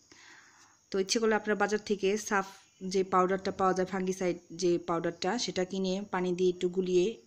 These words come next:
ওই কাটা অংশে লাগিয়ে দিলেই হয়, তাহলে আর fungus লাগার ভয় থাকে না বা গাছটা মরে যাওয়ার সম্ভাবনা থাকে না। তো আমার কাছে সাফ পাউডারটা ছিল না বিধায় আমি কাঠ কয়লা রান্না করার পর যে কয়লাটা থাকে খড়ির চুলোয়, সে কয়লাটা একটু হাতে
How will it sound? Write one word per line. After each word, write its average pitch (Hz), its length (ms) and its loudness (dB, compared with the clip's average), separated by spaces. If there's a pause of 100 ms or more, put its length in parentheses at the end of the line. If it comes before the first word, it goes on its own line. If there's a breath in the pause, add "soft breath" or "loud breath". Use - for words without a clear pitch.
(140)
ওই 175 300 2
কাটা 190 260 0
অংশে 190 300 -2
লাগিয়ে 185 280 2
দিলেই 180 260 2
হয়, 170 280 -2 (560 loud breath)
তাহলে 180 260 0
আর 175 80 0
fungus 175 380 -4
লাগার 180 180 0
ভয় 175 240 -2
থাকে 175 300 -4
না 175 180 0
বা 180 140 -2
গাছটা 170 300 -4
মরে 175 180 0
যাওয়ার 175 160 -2
সম্ভাবনা 170 260 -4
থাকে 170 200 -8
না। 196 160 -4
তো 208 120 -2
আমার 202 220 4
কাছে 214 420 -4 (300 loud breath)
সাফ 214 340 0
পাউডারটা 208 360 2
ছিল 208 300 2
না 208 120 0
বিধায় 196 300 4
আমি 185 260 2
কাঠ 185 320 0
কয়লা 190 340 2
রান্না 185 220 0
করার 185 220 0
পর 185 140 -4
যে 180 120 -2
কয়লাটা 190 500 0
থাকে 180 440 -4 (300)
খড়ির 180 220 0
চুলোয়, 180 340 0 (440 loud breath)
সে - 160 -4
কয়লাটা 202 420 0
একটু 185 140 -4
হাতে 185 440 0